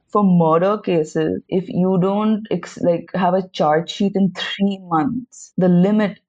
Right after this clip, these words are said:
for murder is three months. And if after three months, if you don't have a charge sheet, they will let you go automatically. But in drugs cases, they're like, because of the nature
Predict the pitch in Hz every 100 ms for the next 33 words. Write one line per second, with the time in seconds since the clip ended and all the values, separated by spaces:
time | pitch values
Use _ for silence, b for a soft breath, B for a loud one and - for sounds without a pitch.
0 | - 180 175 160 160 156 165 196 196 202
1 | - 175 151 - - - - 175 180 -
2 | 170 175 208 196 - - 208 202 190 180
3 | 196 190 190 180 185 170 170 180 202 196
4 | 185 185 170 175 175 - 220 185 190 190
5 | 196 180 175 196 190 160 156 151 151 151
6 | - - - - - - - 180 180 -
7 | 196 202 208 - - 170 147 180 226 220
8 | 254 262 220 175 175 160 202 254 190 185
9 | 185 190 254 262 - - - 185 185 202
10 | 202 208 196 185 185 180 170 160 160 220
11 | 214 226